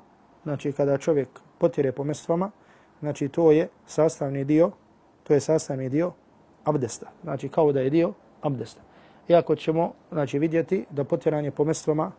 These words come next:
nije obaveza, nego da je to nešto što se zove šta? Znači što se zove olakšica, ruhsa. Znači nešto što je čovjeku, nešto što je čovjeku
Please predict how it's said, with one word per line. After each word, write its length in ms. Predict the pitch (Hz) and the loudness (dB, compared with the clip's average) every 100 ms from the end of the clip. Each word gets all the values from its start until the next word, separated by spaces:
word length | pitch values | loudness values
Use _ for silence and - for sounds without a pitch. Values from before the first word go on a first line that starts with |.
| _ | _
nije 160 | 160 151 | -2 0
obaveza, 480 | - 156 160 151 214 - _ _ - _ | 4 4 4 2 -4 -8 _ _ -20 _
nego 220 | 156 147 | 0 6
da 60 | 147 | 6
je 60 | 139 | 6
to 200 | 180 165 | 6 4
nešto 440 | 175 - 165 190 - | 4 4 4 4 0
što 200 | - - | -6 -2
se 120 | 147 147 | -2 2
zove 200 | 165 139 | 2 2
šta? 300 | - 180 190 - - - - _ _ | 2 2 2 -10 -20 -20 -20 _ _
Znači 240 | 147 - | -8 -6
što 160 | 143 147 | -4 -2
se 120 | 143 | 0
zove 220 | 135 175 - | 2 2 6
olakšica, 500 | 175 143 - - - - _ - | 4 4 -2 -14 -18 -20 _ -2
ruhsa. 340 | 160 - - - _ | 0 0 -6 -18 _
Znači 260 | - 135 - | -12 -10 -4
nešto 260 | 165 165 139 | -4 -2 -4
što 140 | - | -4
je 40 | |
čovjeku, 460 | 120 165 156 139 185 - - - - - | -2 0 0 0 -2 -4 -20 -20 -12 2
nešto 240 | 170 - | 2 2
što 140 | 135 127 | -2 -2
je 60 | |
čovjeku 460 | 117 156 143 151 | 0 4 4 2